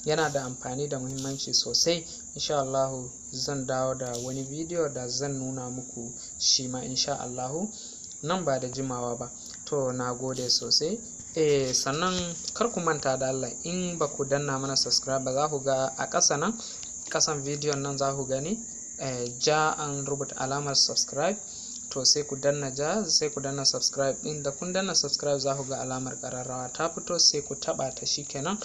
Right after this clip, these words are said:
Haka ne kawai za ku samu daman ganin duk bidiyon da muka ɗora. A lokacin da muka ɗora shi za a sanar da ku insha Allah. Sannan idan wannan bidiyon ya burge ku, danna mana like. Wannan like ɗin da subscribe ɗin da kuke yi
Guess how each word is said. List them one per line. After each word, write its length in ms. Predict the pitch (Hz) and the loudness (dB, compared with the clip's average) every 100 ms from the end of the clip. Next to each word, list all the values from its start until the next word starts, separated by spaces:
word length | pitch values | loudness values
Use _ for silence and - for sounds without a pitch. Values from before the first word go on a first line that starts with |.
| - - - - | -8 -10 -12 -4
Haka 180 | 226 226 | 0 2
ne 140 | 190 175 | 2 2
kawai 300 | 202 190 165 | 6 6 8
za 140 | 160 | 6
ku 100 | 160 | 6
samu 320 | - 143 139 | 2 2 -2
daman 420 | 143 147 147 143 | 0 0 2 0
ganin 320 | 143 147 143 143 | 0 0 -2 -6
duk 120 | 156 | -8
bidiyon 400 | 151 156 160 147 | -6 -2 0 0
da 80 | 131 | -2
muka 240 | 131 131 | -4 -4
ɗora. 300 | 110 139 127 | -4 -2 -2
A 40 | 131 | -2
lokacin 340 | 165 - 147 | -4 -4 -4
da 60 | 135 | -4
muka 220 | 135 135 | -4 -8
ɗora 340 | 113 202 190 151 | -4 2 4 4
shi 120 | 143 | 2
za 160 | 139 131 | 0 4
a 60 | |
sanar 320 | 135 135 131 127 | 2 2 -4 -4
da 100 | 131 | -6
ku 160 | 147 | -6
insha 360 | 135 131 147 139 | -2 0 2 0
Allah. 320 | 135 151 208 - - | 0 0 0 -4 -2
Sannan 320 | - 170 214 | 0 4 6
idan 140 | 196 190 | 6 2
wannan 240 | 185 175 | 0 -2
bidiyon 300 | 165 165 170 165 | -4 -4 0 0
ya 100 | 160 | 0
burge 400 | 151 151 143 143 | 0 2 0 -2
ku, 80 | |
danna 320 | 135 135 135 127 | -2 -2 -2 -4
mana 240 | 127 127 | -4 -4
like. 300 | 123 120 113 - - - | -4 -4 -6 -6 -10 -4
Wannan 500 | 139 151 170 175 165 | -2 0 0 0 0
like 300 | 165 170 160 - | 4 6 4 0
ɗin 200 | 202 233 - - | -2 -2 -8 -8
da 140 | - 139 | 2 6
subscribe 580 | - 139 - 156 165 | 6 6 2 2 0
ɗin 140 | 156 147 | 0 -2
da 80 | 135 | -2
kuke 280 | 156 - | -2 0
yi 100 | 151 | 0